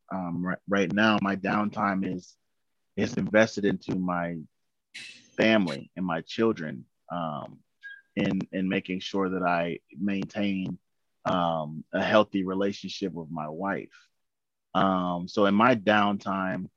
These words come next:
I am present. Um, and we could be doing anything. We could be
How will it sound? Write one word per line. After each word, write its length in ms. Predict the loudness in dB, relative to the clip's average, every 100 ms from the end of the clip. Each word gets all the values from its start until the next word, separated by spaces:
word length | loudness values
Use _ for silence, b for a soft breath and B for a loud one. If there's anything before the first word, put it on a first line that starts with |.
| _ _ _ _ _
I 640 | 2 4 6 4 2 -2 -8 _ _ _ _ _ _ _
am 140 | -4 -2
present. 520 | 4 4 4 -4 -14 -20 _ _ _ _ _ _ _ _ _ _ -2
Um, 580 | -2 0 -4 -6 -10 -14 _ _ _ _ _ _ _ _ _ _ _ _ -20 -20 _ _
and 140 | 2 4
we 80 | 6
could 140 | 4
be 60 | 4
doing 280 | 4 4
anything. 320 | 2 0 -4 -4
We 80 |
could 100 | -4
be 160 | -4